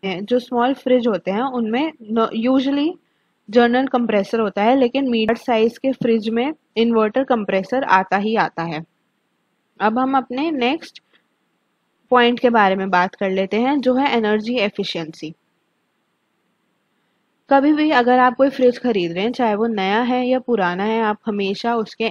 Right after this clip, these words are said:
energy star label की तरफ ज़रूर देखें, क्योंकि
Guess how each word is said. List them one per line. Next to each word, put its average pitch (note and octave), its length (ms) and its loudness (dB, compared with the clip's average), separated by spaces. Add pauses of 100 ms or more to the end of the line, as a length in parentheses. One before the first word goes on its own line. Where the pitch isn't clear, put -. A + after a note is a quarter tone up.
energy G3 440 -2
star G3+ 340 0
label F#3+ 400 -2
की G#3+ 120 -12
तरफ G3 360 -2
ज़रूर F#3+ 340 -2
देखें, G#3+ 420 -2 (720)
क्योंकि C4+ 500 -2